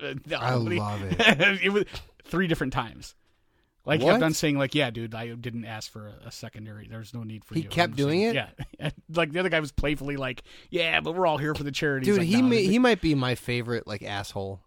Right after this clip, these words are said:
Speaker 1: <laughs>
Speaker 2: in the world. Like, everyone's got a story about Scott Lucas doing something that's totally like, "Wow, that wasn't cool, bro." Like, but
Speaker 1: No,
Speaker 2: it's
Speaker 1: I thought it was cool.
Speaker 2: But, well, no, but I mean, but it's always like, that was really rude, but I always go, "Yeah, but, I mean,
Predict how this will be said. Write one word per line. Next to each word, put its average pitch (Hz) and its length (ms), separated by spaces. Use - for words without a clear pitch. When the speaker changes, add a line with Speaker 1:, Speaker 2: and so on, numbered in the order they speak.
Speaker 1:
<laughs> - 440
Speaker 2:
in 139 120
the 127 60
world. 98 480
Like, 160 260
everyone's 226 420
got 175 140
a 156 60
story 160 280
about 139 200
Scott 139 240
Lucas 143 200
doing 147 220
something 151 220
that's 131 180
totally 165 320
like, 131 220
"Wow, 131 380
that 131 160
wasn't 135 220
cool, 110 200
bro." 123 340
Like, 139 200
but - 100
Speaker 1:
No, 175 80
Speaker 2:
it's 123 40
Speaker 1:
I 139 120
thought 135 140
it - 20
was 110 120
cool. - 200
Speaker 2:
But, 202 160
well, 233 120
no, 226 180
but 196 120
I 196 60
mean, 185 160
but 165 100
it's 151 140
always 175 320
like, 135 260
that 165 120
was 170 140
really 175 320
rude, 180 520
but 156 100
I 160 60
always 170 180
go, 143 300
"Yeah, 285 160
but, 185 240
I 175 40
mean, 165 260